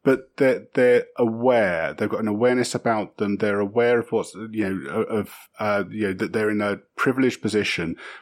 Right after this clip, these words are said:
but they can use that position, uh, for the best of everything.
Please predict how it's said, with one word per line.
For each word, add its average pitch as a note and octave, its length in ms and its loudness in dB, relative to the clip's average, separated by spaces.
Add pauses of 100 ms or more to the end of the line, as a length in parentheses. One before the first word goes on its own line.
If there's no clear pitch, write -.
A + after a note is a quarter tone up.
but A2 100 0
they A2 120 -2
can G2+ 200 -4
use A#2 340 2
that F2+ 300 -4
position, F2 640 -4
uh, F#2 180 -4
for - 120 -12
the G2 80 -4
best G2 200 -6
of G#2 60 0
everything. F#2 320 -6